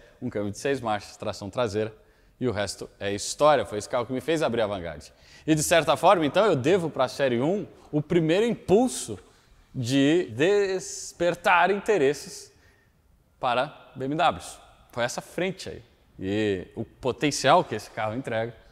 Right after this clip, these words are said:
<laughs> nas suas configurações originais, certo? E esse podia ser um vídeo que eu ia apresentar todos os, os detalhes icônicos dessa primeira geração da Série um.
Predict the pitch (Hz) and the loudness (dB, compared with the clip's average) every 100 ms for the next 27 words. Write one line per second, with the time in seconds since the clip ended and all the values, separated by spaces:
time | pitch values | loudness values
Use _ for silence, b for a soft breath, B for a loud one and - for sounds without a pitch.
0 | - 151 143 - - B B B B B | -8 -6 -4 -4 -8 B B B B B
1 | 113 113 123 - 127 - 127 120 - 123 | -10 -4 -2 -2 -4 0 2 4 4 0
2 | 120 - _ _ _ _ b b b _ | 0 -6 _ _ _ _ b b b _
3 | _ _ _ _ _ _ - 147 139 131 | _ _ _ _ _ _ 2 6 6 4
4 | 117 101 82 - - - _ - 143 151 | 2 -2 -4 -10 -16 -18 _ 0 2 2
5 | - - B B B B - 254 - 233 | -2 -16 B B B B 2 4 8 6
6 | 339 - 170 151 135 160 - 175 139 139 | 6 2 2 2 4 2 2 -2 0 0
7 | 208 123 107 139 143 135 - 170 156 156 | 0 -2 0 2 4 2 2 -2 -2 -4
8 | 139 131 147 - - - - _ 185 233 | 0 0 0 -4 -20 -20 -20 _ 8 8
9 | 202 180 151 185 - - - 143 127 123 | 8 2 0 -2 -4 -8 -6 -4 -4 -2
10 | 151 - 180 190 170 120 - - - 135 | -4 2 4 4 4 0 -4 -10 -8 -8
11 | - - 185 247 202 - 110 92 - - | -8 2 6 6 4 0 -6 -8 -10 -14
12 | - 120 117 120 104 123 117 131 120 113 | -4 -2 0 -2 -2 -2 0 2 0 0
13 | 104 - 110 101 - 120 107 175 | -2 -2 -6 -4 -2 -2 -2 -4